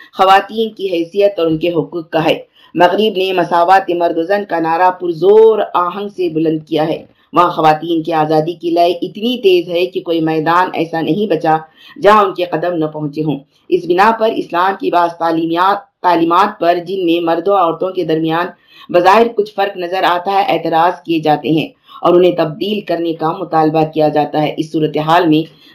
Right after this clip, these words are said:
ضرورت اس بات کی ہے کہ اس چیلنج کو قبول کیا جائے اور عصری تقاضوں کے مطابق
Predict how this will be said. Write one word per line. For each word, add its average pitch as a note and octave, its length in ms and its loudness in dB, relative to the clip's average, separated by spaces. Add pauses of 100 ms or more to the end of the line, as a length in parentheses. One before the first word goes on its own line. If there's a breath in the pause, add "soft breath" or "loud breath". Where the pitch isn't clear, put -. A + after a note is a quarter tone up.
ضرورت G#3 340 6
اس G#3+ 140 -10
بات A3 300 2
کی A#3+ 140 2
ہے A#3 60 6
کہ A3 100 -4
اس G#3 140 -14
چیلنج F#3 380 -2
کو F3+ 120 -6
قبول F3 360 -2
کیا G#3 300 0
جائے G3+ 160 6
اور F3+ 100 2
عصری E3 320 -2
تقاضوں E3 480 -4
کے F3 160 -8
مطابق D#3+ 580 -2